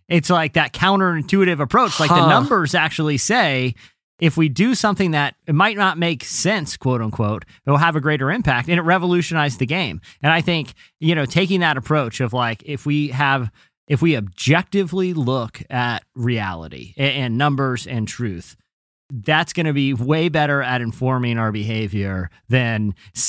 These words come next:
Speaker 1: speculating based on what our biases are, you know?
Speaker 2: Yes, yes, yes.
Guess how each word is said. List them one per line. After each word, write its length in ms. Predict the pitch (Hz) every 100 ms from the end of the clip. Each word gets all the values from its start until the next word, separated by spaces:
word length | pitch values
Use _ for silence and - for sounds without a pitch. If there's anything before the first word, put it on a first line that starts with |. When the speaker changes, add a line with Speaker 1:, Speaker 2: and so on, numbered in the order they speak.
| - 175
Speaker 1:
speculating 800 | - 151 131 123 113 113 110 104 - -
based 360 | 117 151 131 147
on 180 | 127 123
what 160 | 131
our 220 | 123 117
biases 600 | 98 101 104 90 98 85
are, 300 | 82 73 - -
you 140 | 113
know? 120 | 95 143
Speaker 2:
Yes, 340 | 135 120 -
yes, 180 | 120 -
yes. 440 | 120 - - -